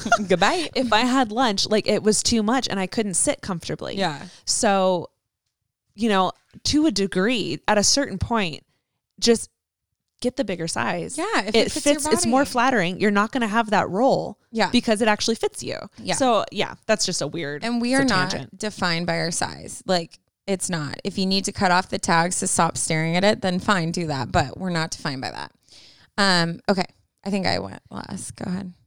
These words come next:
Speaker 1: Next one. I worry that as my body changes, my husband won't think I'm attractive.
Speaker 2: Uh, honey.
Speaker 1: I have no husband.
Speaker 2: <laughs>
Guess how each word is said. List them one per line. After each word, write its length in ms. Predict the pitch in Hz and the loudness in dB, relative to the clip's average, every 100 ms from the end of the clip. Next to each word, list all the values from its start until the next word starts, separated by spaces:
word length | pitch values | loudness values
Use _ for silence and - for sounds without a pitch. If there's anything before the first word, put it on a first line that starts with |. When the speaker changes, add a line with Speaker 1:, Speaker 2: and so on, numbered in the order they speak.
| _ _ | _ _
Speaker 1:
Next 360 | 214 214 - 202 | -4 -2 -2 -4
one. 320 | 180 202 - | -4 -4 -4
I 140 | 208 214 | 0 2
worry 320 | 208 214 254 | 4 4 4
that 220 | 247 202 | 2 2
as 200 | - 196 | 2 0
my 140 | 220 214 | 2 2
body 300 | 185 180 180 | 2 2 0
changes, 560 | - 175 170 165 165 | -2 -4 -6 -4 -4
my 120 | 170 165 | -4 -2
husband 440 | 175 175 180 175 | 0 -2 -2 -2
won't 200 | 165 - | -4 -4
think 200 | 170 160 | -6 -6
I'm 120 | 151 | -6
attractive. 800 | 151 - - - - - 226 - - | -6 -8 -12 -10 -10 -10 -12 -18 -8
Speaker 2:
Uh, 140 | 320 285 - _ _ _ _ _ | -6 -6 -8 _ _ _ _ _
honey. 640 | 320 415 285 262 311 415 - _ _ _ _ _ _ _ _ _ _ _ _ _ _ _ _ - | -12 -8 -4 -2 -4 -8 -16 _ _ _ _ _ _ _ _ _ _ _ _ _ _ _ _ -2
Speaker 1:
I 600 | 208 214 220 226 247 294 _ _ | 0 2 2 0 -2 -8 _ _
have 640 | - 190 170 170 180 185 - - _ _ _ _ - | 0 2 2 0 -4 -10 -18 -20 _ _ _ _ -6
no 160 | 180 | -2
husband. 460 | 233 185 - 147 254 _ - | 0 -2 -2 -6 -8 _ -20
Speaker 2:
<laughs> 180 | 381 | -4